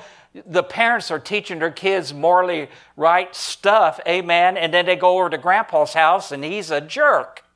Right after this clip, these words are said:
You know,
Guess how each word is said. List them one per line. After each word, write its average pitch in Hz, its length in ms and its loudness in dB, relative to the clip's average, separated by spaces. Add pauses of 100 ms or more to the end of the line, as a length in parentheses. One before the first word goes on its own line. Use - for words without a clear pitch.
(1900)
You 156 80 -12
know, 170 480 0